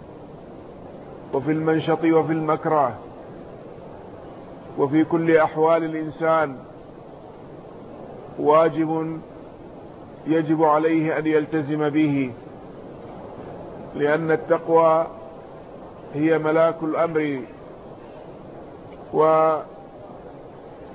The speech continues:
تكلم الإمام ابن رجب رحمه الله في معاني التقوى، وفيما تشمله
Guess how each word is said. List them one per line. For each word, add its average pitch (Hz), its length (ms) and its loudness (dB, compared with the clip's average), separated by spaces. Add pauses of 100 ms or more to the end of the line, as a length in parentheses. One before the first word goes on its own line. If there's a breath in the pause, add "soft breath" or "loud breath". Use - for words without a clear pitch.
(600)
تكلم 180 500 4
الإمام 156 840 0
ابن 143 200 -4
رجب 160 360 2
رحمه 151 440 0
الله 156 420 6 (2250)
في 165 180 6
معاني 165 380 4
التقوى، 160 720 4 (1900)
وفيما 165 720 2 (400)
تشمله 160 720 0